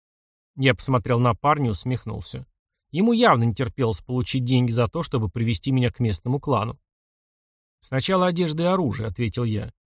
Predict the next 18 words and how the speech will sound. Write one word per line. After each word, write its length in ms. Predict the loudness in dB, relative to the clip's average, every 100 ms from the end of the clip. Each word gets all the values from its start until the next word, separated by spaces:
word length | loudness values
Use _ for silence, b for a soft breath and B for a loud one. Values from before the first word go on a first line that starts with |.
| _ -2
«Мне 220 | 2 4
надоело, 440 | 4 4 4 2
что 200 | 0 0
люди 200 | 0 0
пялятся 460 | -2 -2 -2 -2 0
на 80 | 2
мою 180 | 4
оранжевую 480 | 4 4 2 2 2
робу 280 | 2 4 4
и 20 |
на 60 | 4
меня. 360 | 4 2 -2 -10 _ _ _ _
Хочется 380 | -4 -4 -4 -2
не 100 | -2
слишком 380 | -2 -4 -4 -4
выделяться 500 | -2 0 0 0 -4
из 80 | -6
толпы, 500 | -4 -4 -4 -12